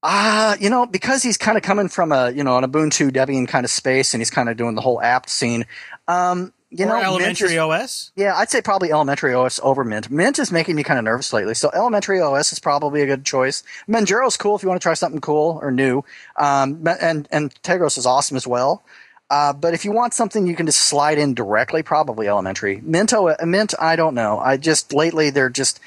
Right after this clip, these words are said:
Speaker 1: not, not because of the, all the other stuff that's been going on as far as the back and forth, but more
Speaker 2: Yeah.
Speaker 1: just from stability. I'm not really feeling it. I've always had, I've always had nothing but problems getting it to work right.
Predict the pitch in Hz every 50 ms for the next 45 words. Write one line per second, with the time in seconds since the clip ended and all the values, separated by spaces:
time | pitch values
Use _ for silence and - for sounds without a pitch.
0 | - - - - - 185 220 208 202 196 226 240 220 190 - 202 190 - 170 151
1 | 156 147 147 147 147 147 139 135 139 151 151 - - 131 - 127 - - 131 120
2 | 120 117 113 113 123 131 127 127 120 113 - - 135 120 117 117 - - - 104
3 | 101 131 135 131 - 131 107 101 - 202 196 165 143 - - - 196 202 214 220
4 | 214 - - 175 160 - - - 165 143 - - - 95 107 110 123 143 160 165
5 | 185 - - - - - - - 151 156 165 165 - 151 151 147 127 - - -
6 | 110 117 127 139 156 160 - 123 135 139 143 151 151 143 - 139 127 120 - 135
7 | 180 127 117 139 151 139 - 139 127 120 120 131 131 139 123 110 - - - 117
8 | 117 117 110 101 - 110 104 104 98 104 - - 101 101 107 107 - 123 127 135
9 | -